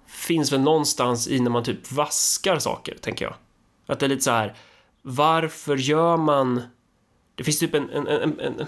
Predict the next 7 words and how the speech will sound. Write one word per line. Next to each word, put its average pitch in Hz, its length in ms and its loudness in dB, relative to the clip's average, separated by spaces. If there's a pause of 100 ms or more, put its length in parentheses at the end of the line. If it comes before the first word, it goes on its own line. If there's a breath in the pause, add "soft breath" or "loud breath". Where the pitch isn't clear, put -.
(500 loud breath)
en 131 120 -8
penalist-, 156 540 0
sadistisk 143 800 0
njutning 160 840 -2
i 117 320 0 (320 loud breath)
att, - 440 -10
att - 280 -6